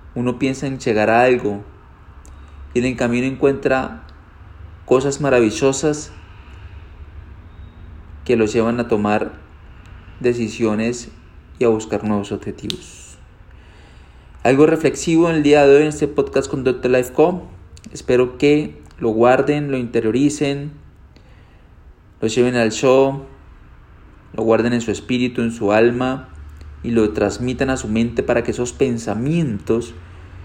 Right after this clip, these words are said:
generen acciones que le generen cambios en el día a día y sean mejores seres humanos.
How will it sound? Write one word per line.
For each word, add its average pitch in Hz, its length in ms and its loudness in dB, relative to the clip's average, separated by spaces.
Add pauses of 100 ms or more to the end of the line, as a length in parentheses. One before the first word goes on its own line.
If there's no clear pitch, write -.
(840)
generen 117 360 0
acciones 123 680 -2
que 117 140 -2
le 107 120 2
generen 104 480 -4
cambios 117 680 -2 (720)
en 107 120 -6
el 101 140 -8
día 113 220 2
a - 20 6
día 139 280 6
y 131 80 -2
sean 110 360 -4
mejores 123 680 2
seres 107 380 -4
humanos. 92 460 -12